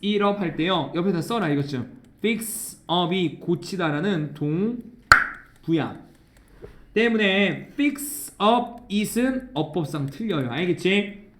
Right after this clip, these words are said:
fixed, 동, it, 대, up, 부. 동대부에 대한 어순 신경 쓰세요. Like magic, 마술처럼요.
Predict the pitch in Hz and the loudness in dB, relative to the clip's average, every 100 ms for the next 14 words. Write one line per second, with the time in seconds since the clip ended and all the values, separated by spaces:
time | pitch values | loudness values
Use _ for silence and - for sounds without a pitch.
0 | - _ _ _ _ _ _ - 240 269 | -20 _ _ _ _ _ _ -2 0 0
1 | - - 233 175 - 170 196 247 302 - | -2 -2 4 4 4 2 4 2 0 -6
2 | - - 208 233 269 - - - 170 202 | -12 0 2 2 0 -4 -10 0 4 6
3 | 226 269 269 - - 190 208 165 - - | 6 2 -2 -10 -6 0 2 2 -4 -8
4 | - 226 180 135 139 202 214 208 208 196 | 2 6 6 6 4 6 8 6 6 2
5 | 190 151 175 214 208 165 185 180 139 143 | 2 0 4 4 4 -2 -2 -4 -4 -4
6 | 135 165 262 - - - - - 170 196 | -2 0 -2 -6 -16 -20 -12 -4 -2 0
7 | 214 180 196 208 196 226 202 139 - 131 | 0 0 4 4 6 8 8 6 -4 -4
8 | 147 151 165 185 156 123 | -2 -2 -2 -2 -2 -2